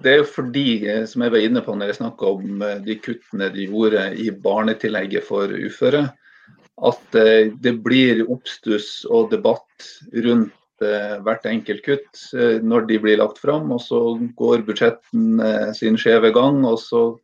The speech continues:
kommer det andre ting som, som tar vår oppmerksomhet, og så,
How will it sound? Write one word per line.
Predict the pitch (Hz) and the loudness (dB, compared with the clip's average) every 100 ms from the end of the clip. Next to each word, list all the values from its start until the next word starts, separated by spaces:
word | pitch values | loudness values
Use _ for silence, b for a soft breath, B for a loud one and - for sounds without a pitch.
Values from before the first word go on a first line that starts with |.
| _ _ _ b b b - | _ _ _ b b b 0
kommer | 120 120 | 4 6
det | 117 110 | 6 6
andre | 117 120 113 | 6 6 4
ting | 120 117 110 | 4 2 2
som, | - 107 107 110 127 127 | 0 -4 -4 -6 -8 -10
som | - 107 | -8 -8
tar | 110 104 101 | -2 -2 -2
vår | 98 101 | -2 -4
oppmerksomhet, | - 104 - 98 95 - - | -6 -10 -10 -8 -8 -8 -18
og | 101 | -14
så, | - 104 | -4 -4